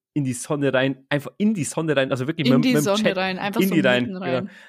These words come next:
Speaker 1: Genau, fliegt die Cessna ins Solar, äh, wie geht das? Fuck, jetzt hab ich den Text vergessen, fuck.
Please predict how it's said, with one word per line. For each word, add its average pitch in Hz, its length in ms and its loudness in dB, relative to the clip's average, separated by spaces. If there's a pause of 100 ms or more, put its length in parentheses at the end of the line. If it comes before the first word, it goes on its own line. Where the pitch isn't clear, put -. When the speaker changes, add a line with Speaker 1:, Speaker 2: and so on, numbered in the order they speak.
(240)
Speaker 1:
Genau, 131 300 4
fliegt - 640 -6
die 180 100 0
Cessna 165 600 0
ins 175 260 -4
Solar, 170 440 0
äh, 143 220 0
wie 165 80 -10
geht 190 160 -2
das? 156 160 -4
Fuck, - 240 -4
jetzt 117 160 -10
hab 139 80 0
ich 127 60 -4
den 123 200 -8
Text - 220 -8
vergessen, 107 380 -10
fuck. - 180 -4